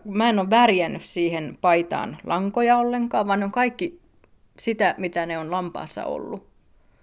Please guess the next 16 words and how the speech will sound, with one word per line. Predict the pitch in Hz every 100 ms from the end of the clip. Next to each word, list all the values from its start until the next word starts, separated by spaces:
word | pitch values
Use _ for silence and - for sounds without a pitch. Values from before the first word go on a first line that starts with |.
| _ _ _ -
Ni-, | -
niissä | 190 151 180
on | 170
tosi | 185 175 143
paljon | 123 - -
väriä. | 165 90 196 - _ _ _ _ - _ _ -
Et | 156
se | - 185
väri-, | 196 180 175
väriskaala | 208 190 - 220 208 180 165
ja | 165 - - - -
pelkästään | 240 247 220 214
niinku | 208
yhdessä | 214 240 214 226 233
lampaassa | 247 214 214 143 -
saattaa | - 185 170 - - - - -